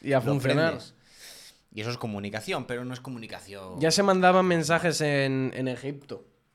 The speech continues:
Speaker 2: Claro. ¿Cómo lo hacían ellos?
Speaker 1: Eh, pues lo hacían o también con luces de, por las noches,
Speaker 2: Hmm.
Speaker 1: o lo hacían usando el río.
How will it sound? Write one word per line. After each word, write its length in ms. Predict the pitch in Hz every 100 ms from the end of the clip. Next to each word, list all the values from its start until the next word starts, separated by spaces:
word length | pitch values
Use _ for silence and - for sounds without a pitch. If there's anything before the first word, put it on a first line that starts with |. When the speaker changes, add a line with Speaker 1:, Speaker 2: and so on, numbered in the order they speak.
| -
Speaker 2:
Claro. 240 | - - - _ _ _ _
¿Cómo 160 | - 117
lo 60 | 107
hacían 300 | 104 135 131
ellos? 260 | 135 - -
Speaker 1:
Eh, 480 | 139 139 135 135 131 -
pues 320 | 131 120 -
lo 180 | 123 123
hacían 360 | 123 151 147 139
o 280 | 131 127 123
también 340 | 123 127 143 135
con 400 | 123 123 123 131
luces 540 | 180 - 277 - - _ _ _ _ -
de, 840 | 143 151 143 139 139 135 131 127 -
por 120 | 143
las 180 | 131 127
noches, 460 | 147 180 - 254 - -
Speaker 2:
Hmm. 140 | 113
Speaker 1:
o 160 | - 151
lo 80 | 147
hacían 360 | 135 160 175
usando 340 | 185 156 165 175
el 80 | 139
río. 240 | 143 123